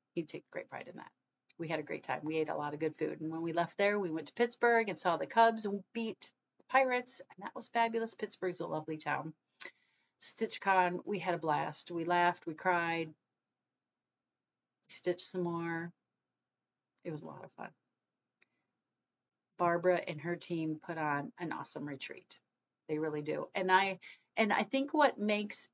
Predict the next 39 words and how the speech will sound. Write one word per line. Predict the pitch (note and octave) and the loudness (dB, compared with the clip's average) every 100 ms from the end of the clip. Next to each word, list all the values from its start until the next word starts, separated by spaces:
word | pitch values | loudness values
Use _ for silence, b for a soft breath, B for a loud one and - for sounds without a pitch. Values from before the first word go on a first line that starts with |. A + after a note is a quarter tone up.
| _ _ | _ _
every | A3 A#3 | 8 8
tr-, | C4+ A3 | 6 0
retreat's | A3+ G#3+ G#3+ E3+ - | 0 0 0 -2 0
different. | C#3+ C3 - _ - | 0 -2 -6 _ 2
Every | G#3 A3 | 4 4
retreat | A3+ - G#3+ | 2 0 0
is | G3 | 0
special. | - E3 - D#3 D3 - _ _ _ | 2 2 4 2 2 -2 _ _ _
It's | F3+ F3 | -4 0
unique | F3+ F3 G#3 G#3 | 2 2 2 2
in | G#3+ | 0
its | G#3 | 2
own | G3+ F#3 | 2 2
way. | E3+ E3 D#3+ D#3+ D#3 D#3 b - | 2 2 4 2 0 -2 b 0
The | E3+ | 2
vibe, | D#3 F3+ E3+ E3+ F3+ E3 | 4 6 8 8 6 2
the | E3+ | 0
vibe, | E3 E3+ F#3+ G3 - | 6 8 8 4 -4
you | G3 | -4
know, | F3+ F3+ F3 | -2 -2 -4
the | F3+ | 0
gal, | F3+ F#3 G3+ - - | 4 6 4 0 -2
the | F#3 E3+ E3 E3 | 0 0 -2 -4
team | - G#3+ G#3+ | -2 0 0
who | G#3+ | 0
was | G3+ F3+ | 0 2
there | G3+ G3 | 2 4
at | F3 | 4
A | G3 G3 | 4 2
and | F3+ | 2
B | G3+ | 0
said | G3+ G#3 F#3+ D#3+ | 0 2 2 2
the | |
vibe | D3 D#3 E3+ E3 | 2 6 6 4
was | D3+ | -4
totally | - F3+ F#3 F#3+ | 6 6 6 2
different | F3+ F3+ F#3 | 2 2 2
between | F#3 F3+ G3 F3+ | -2 0 0 2
both | F3+ | 2